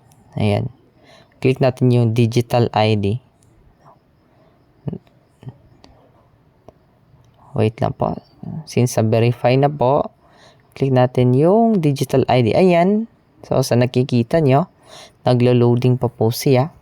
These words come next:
Nakikita natin yung ating digital I D. Of course, may PhilHealth I D din po tayo dyan.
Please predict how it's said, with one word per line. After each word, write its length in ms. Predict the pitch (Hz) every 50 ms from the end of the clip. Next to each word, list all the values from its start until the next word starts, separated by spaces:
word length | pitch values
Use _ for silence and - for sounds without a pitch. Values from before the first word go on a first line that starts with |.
| _ _ _ _ _ _ - _ - _ _ _ - - - -
Nakikita 560 | - 131 147 135 - - 147 127 - 147 139
natin 240 | 131 123 131 127 127 131 131
yung 140 | 131 - -
ating 320 | 131 127 - 123 120 117
digital 480 | 117 117 113 123 120 - - 120 113 -
I 160 | 113 113 107
D. 160 | 110 123 123
Of 160 | 135 - -
course, 320 | - 175 196 214 - - - _ - - - - - - - _ _ _ _ _ -
may 160 | 139 151 151
PhilHealth 560 | - - - 151 143 135 139 151 147 151 - - -
I 160 | 127 135 135
D 160 | 127 127 127 120
din 320 | 123 127 120 123 123 - _ -
po 240 | - - - - _ _ _ _ - - - - - - - _ _ -
tayo 320 | - - - - 185 185 147
dyan. 320 | - - - - 180 -